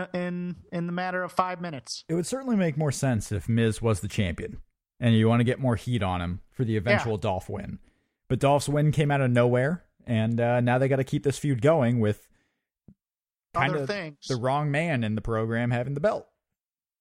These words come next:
Speaker 1: Yeah, and, and, you know, you could have, you know, uh,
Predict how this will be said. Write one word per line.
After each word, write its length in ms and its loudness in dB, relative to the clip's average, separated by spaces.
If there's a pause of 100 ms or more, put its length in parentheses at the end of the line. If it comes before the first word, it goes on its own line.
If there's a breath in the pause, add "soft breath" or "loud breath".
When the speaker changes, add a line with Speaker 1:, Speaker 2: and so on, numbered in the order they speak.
(120)
Speaker 1:
Yeah, 280 -2 (280)
and, 480 -6 (100)
and, 400 -4
you 60 -4
know, 160 -4
you 160 -6
could 160 0
have, 260 -6 (220)
you 100 -4
know, 220 -4
uh, 240 -4